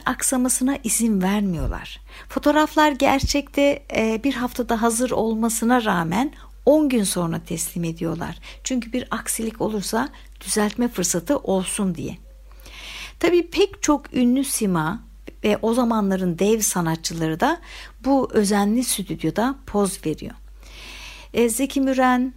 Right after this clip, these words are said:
Hamiyet Yüceses, Safiye Ayla, az önce dinlediğimiz, e, Mualla Mukadder,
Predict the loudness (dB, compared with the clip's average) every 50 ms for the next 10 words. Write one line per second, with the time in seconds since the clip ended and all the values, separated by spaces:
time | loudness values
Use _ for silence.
0 | -12 -12 -4 0 2 4 4 4 2 2 0 -2 -4 -2 0 0 0 0 2 0
1 | 0 0 0 0 -2 -4 -4 -6 -8 -20 -20 -20 -12 -8 -6 -6 -6 -6 -4 0
2 | 0 2 2 2 2 2 4 2 2 2 2 2 2 0 -2 -6 -12 -20 -20 -20
3 | -16 -14 -14 -14 -8 -2 -2 -2 0 2 0 2 0 0 0 2 2 4 4 2
4 | 2 2 0 2 2 2 0 0 0 0 -2 0 0 -2 0 0 2 2 2 4
5 | 2 2 2 2 2 2 2 0 0 -2 0 2 2 2 2 0 0 0 0 0
6 | -2 -2 -4 -6 -8